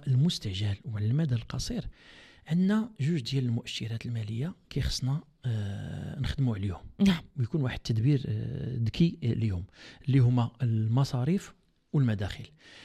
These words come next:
Speaker 1: المصاريف قلت، وكنعاود نأكد على
Speaker 2: نعم.
Speaker 1: أنها ثلاثة الأنواع، الأساسية والثانوية
Speaker 2: نعم.
Speaker 1: والخاطئة.
Speaker 2: والخاطئة.
Speaker 1: آه، أولًا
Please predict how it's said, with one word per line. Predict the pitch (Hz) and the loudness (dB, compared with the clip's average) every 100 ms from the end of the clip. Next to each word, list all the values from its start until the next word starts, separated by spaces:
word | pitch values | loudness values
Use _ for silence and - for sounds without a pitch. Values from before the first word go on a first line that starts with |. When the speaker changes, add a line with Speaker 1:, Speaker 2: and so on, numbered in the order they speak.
| - - 151 | -20 -4 2
Speaker 1:
المصاريف | 190 226 - 202 240 | 4 4 0 -2 -4
قلت، | - 139 - - | -2 -2 -2 -6
وكنعاود | - 143 185 156 | -4 -2 0 0
نأكد | 131 - 208 - - | -2 -6 -6 -8 -4
على | 127 | 0
Speaker 2:
نعم. | 208 | 0
Speaker 1:
أنها | 151 143 | 0 0
ثلاثة | 160 151 175 | 0 -2 -2
الأنواع، | 131 101 90 85 - _ _ - | -2 -4 -4 -8 -16 _ _ -8
الأساسية | 120 127 - 156 - 123 123 151 - _ - _ _ 175 | -4 -2 0 -2 -2 -6 -6 -8 -12 _ -20 _ _ -4
والثانوية | 127 - - 165 151 127 123 147 | -2 0 2 4 4 0 -2 -2
Speaker 2:
نعم. | 180 - - | -4 -10 0
Speaker 1:
والخاطئة. | 143 113 147 - - | 4 6 4 2 -2
Speaker 2:
والخاطئة. | 170 196 - - - - - - | -6 -10 -16 -20 -20 -20 -20 0
Speaker 1:
آه، | 156 156 156 151 151 - | 4 4 4 4 2 2
أولًا | 190 214 240 247 240 | 2 2 0 0 0